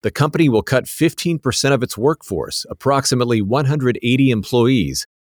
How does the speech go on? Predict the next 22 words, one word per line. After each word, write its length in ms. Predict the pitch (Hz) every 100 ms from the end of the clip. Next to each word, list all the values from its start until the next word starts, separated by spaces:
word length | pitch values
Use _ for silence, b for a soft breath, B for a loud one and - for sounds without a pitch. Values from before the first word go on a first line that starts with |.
| _
in 80 | -
its 180 | 82 -
business, 580 | 101 143 131 143 135 - -
content, 580 | - 131 131 135 135 - _ -
tech, 360 | - 127 131 -
and 260 | 120 139 139
administrative 840 | 104 98 110 101 - 131 131 90
teams. 460 | - 73 190 - - _ _ _ _ _ -
Peretti 420 | 113 131 190 156
cited 380 | - 143 156 127
the 80 |
pandemic, 720 | 98 120 98 85 139 175 170 - _
a 80 | -
tech 340 | 85 - 175 -
recession, 640 | 113 - 82 - 95 117 -
a 100 | 98
tough 300 | - 160 156
economy, 640 | - 131 160 156 78 67 _ _
a 80 | -
declining 540 | 87 104 - 147 165 -
stock 400 | - 147 165 -
market, 360 | 160 139 165